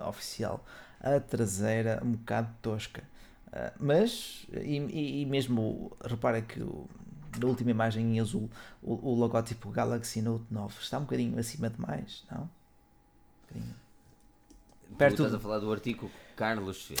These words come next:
Speaker 1: Sim, sim, tá, está
Speaker 2: Pois.
Speaker 1: perto do umbigo, o Galaxy Note nove, que costuma estar mais perto dos joelhos.
Speaker 2: Ah, bom. <laughs> Está mais perto do umbigo. Ahm.
Speaker 1: Olha,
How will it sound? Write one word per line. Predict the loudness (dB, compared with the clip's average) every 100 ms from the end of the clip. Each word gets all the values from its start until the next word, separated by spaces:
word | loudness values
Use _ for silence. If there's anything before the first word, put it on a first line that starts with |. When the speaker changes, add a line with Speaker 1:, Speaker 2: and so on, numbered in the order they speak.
| -6
Speaker 1:
Sim, | 2 6 6 6
sim, | 2 8
tá, | 8 8
está | 6
Speaker 2:
Pois. | 6
Speaker 1:
perto | 6 6 2
do | 4
umbigo, | 4 8 8 6 2 -4
o | -4
Galaxy | 2 2 2 0 0
Note | 2 0 0
nove, | 0 0 -6
que | -14
costuma | -4 0 0
estar | 2 2
mais | 4 2
perto | 4 2 2
dos | -2
joelhos. | -2 -2 -2 -2 -6 -4
Speaker 2:
Ah, | -4 -4
bom. | -6 -10
<laughs> | -18 -20 -18 -18 -18 -20 -12
Está | -12 -8 -6
mais | -6 -8
perto | -6 -4 -4 -6 -10
do |
umbigo. | -8 -8 -8 -10 -10 -12 -18 -18 -18 -14 -12 -12 -10
Ahm. | -6 -4 -2 4
Speaker 1:
Olha, | 8 8 8